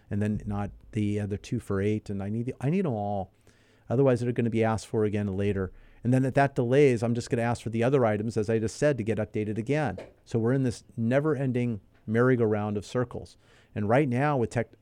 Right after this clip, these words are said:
with what's going on in the world, they're requiring faster updates because the files need to be more current. So that's causing additional items, so we need to be ahead of the, ahead of the, uh, ride.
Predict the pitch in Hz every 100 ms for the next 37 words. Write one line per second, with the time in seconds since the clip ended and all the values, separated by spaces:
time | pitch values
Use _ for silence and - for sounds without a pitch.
0 | - 117 113 120 117 131 117 110 120 156
1 | 135 117 110 104 147 196 131 120 - -
2 | - - - - 151 151 - 151 143 139
3 | 127 - - - - - - - 175 170
4 | - 120 95 - 98 - 98 95 - -
5 | _ _ _ - 117 113 117 - 123 123
6 | 127 110 110 104 98 - - 160 143 90
7 | - _ _ _ _ _ _ _ _ -
8 | - 123 113 - 135 113 110 101 - -
9 | - - 131 120 131 135 117 110 107 107
10 | 113 107 110 107 110 104 92 107 98 101
11 | - _ _ 120 110 98 101 98 95 101
12 | 98 87